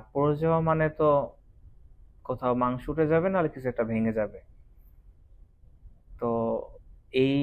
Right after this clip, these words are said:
সময়টা আসলে খুবই সাবধানে বাইক চালাইতে হবে।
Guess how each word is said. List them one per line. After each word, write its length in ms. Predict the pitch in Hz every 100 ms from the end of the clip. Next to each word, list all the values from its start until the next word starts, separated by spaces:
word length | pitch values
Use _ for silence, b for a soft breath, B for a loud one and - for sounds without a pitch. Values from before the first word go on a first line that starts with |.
| 139 -
সময়টা 420 | 131 127 127 135 127
আসলে 220 | - 127 127
খুবই 220 | - 131 123 -
সাবধানে 580 | 120 117 - 123 120 117 117 b b b - - 107
বাইক 180 | 113 110 -
চালাইতে 360 | 117 117 113 117
হবে। 220 | 110 117